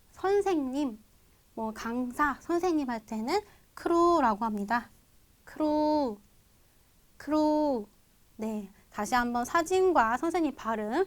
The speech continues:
두 번씩 들어보고 넘어갈게요. 사업가, 낙트라킷, 낙트라킷. 대학생,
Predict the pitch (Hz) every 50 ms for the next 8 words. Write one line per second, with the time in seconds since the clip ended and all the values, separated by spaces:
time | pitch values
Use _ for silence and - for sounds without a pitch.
0 | - - _ - - 233 226 262 277 - - 247 - - 233 247 247 233 - 226
1 | 214 220 233 214 208 202 214 226 214 - 214 208 - - 247 240 226 226 262 359
2 | 392 - - _ _ - - _ _ - - - 370 392 415 427 - - - -
3 | 277 240 208 - - _ _ _ _ - 247 240 240 262 294 - - - - -
4 | - 302 320 311 - _ - - 240 214 _ _ _ _ _ _ _ _ _ _
5 | _ _ _ _ _ _ _ _ _ _ _ _ _ _ _ _ _ - 262 254
6 | 269 294 302 - _ - - - 302 311 311 - _ - 262 254 - _ _ _
7 | _ _ _ _ _ _ _ _ _ _ _ _ _ _ _ _ _ _ _ _
8 | - - 247 240 247 262 277 302 311 311 - - - 247 226 208 208